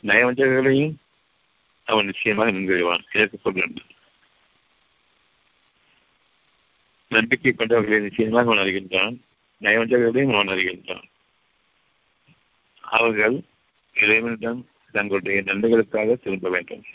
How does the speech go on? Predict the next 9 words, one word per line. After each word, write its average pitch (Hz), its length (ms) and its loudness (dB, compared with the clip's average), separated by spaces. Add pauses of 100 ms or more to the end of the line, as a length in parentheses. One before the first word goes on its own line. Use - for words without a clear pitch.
(1160)
தங்களுடைய 104 520 2 (880)
கேடுகளுக்காக 120 720 0
அவனிடம் 104 380 -2 (340)
நாம் 95 200 2 (360)
வருத்தம் 107 440 0
கொள்ள, 92 180 0 (200)
வ-, - 200 -10
வ-, 98 120 0 (260)
வ-, 101 200 4